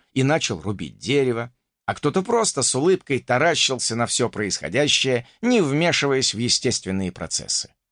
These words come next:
Видеть все это было довольно забавно,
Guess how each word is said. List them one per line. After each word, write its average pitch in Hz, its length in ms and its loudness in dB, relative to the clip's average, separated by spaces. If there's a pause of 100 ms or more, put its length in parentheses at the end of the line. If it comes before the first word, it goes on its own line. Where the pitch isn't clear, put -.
(340)
Видеть 151 440 0
все 123 200 0
это 117 180 -2
было 117 240 -2
довольно 123 440 2
забавно, 110 640 0